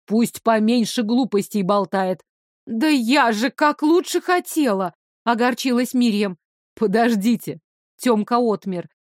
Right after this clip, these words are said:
«Не нужно ссориться и никого наказывать». Парень присел на корточки, чтобы оказаться с девочкой на одном уровне. «Юлия Игнатьевна, пока что я не готов ответить или обещать что-либо. Жениться в ближайшее десятилетие не планирую.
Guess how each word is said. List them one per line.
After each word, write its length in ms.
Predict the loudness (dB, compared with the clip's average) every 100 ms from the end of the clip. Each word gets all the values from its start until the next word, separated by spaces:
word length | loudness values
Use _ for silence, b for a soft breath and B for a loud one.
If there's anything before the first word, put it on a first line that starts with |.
| _ -6
«Не 280 | 0 2
нужно 420 | 2 2 0 0 -2
ссориться 560 | -4 -2 -2 -2 -4
и 100 | -2
никого 460 | -2 -2 -2 0 0
наказывать». 760 | -2 -2 -4 -4 -4 -6 -8 _ _
Парень 320 | 0 2 2 0
присел 400 | -2 -2 -2 0
на 160 | -2
корточки, 540 | -2 -4 -4 -6 -6 -6
чтобы 380 | -2 -2 0
оказаться 640 | -2 -2 -2 -2 -4 -4 -8 -8 _
с 100 | -6
девочкой 520 | -2 0 0 -2 -2 0
на 180 | 0
одном 340 | 0 0 0 0
уровне. 440 | -2 -2 -6 -10 -14 _ _ _ -12
«Юлия 580 | -6 -2 0 2 2 0
Игнатьевна, 720 | 0 0 -2 -6 -10 -10 -14 _ -4
пока 300 | -2 -2 -4
что 180 | -2
я 180 | 0 0
не 140 | 0 0
готов 480 | -2 -2 -4 -2
ответить 600 | -4 -4 -4 -2 -4 -10 _ _ -2
или 220 | 2 2
обещать 640 | 2 0 -4 -2 -2 -2
что-либо. 600 | -4 -2 -2 -2 -4 -8 -14 _ -4
Жениться 580 | 0 2 2 0 -4 -4
в 80 |
ближайшее 720 | -2 -2 0 0 0 0 -2
десятилетие 880 | -2 -4 -4 -2 0 0 -2 -4 -2
не 100 | -2
планирую. 640 | -2 -2 0 -2 -2 -4